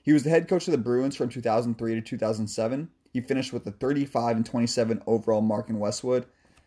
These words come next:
For me, though, the one kind of thing that stands out is he was one and three in bowl games,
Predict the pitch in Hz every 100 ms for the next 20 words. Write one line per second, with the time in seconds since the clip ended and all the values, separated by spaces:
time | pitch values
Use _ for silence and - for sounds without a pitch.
0 | _ _ - 165 185 214 208 202 196 170
1 | 156 143 139 185 220 214 202 214 185 180
2 | 175 165 165 170 156 160 156 147 139 127
3 | 135 110 117 123 117 - _ _ - 117
4 | 139 143 127 135 127 113 117 123 131 139
5 | 139 135 135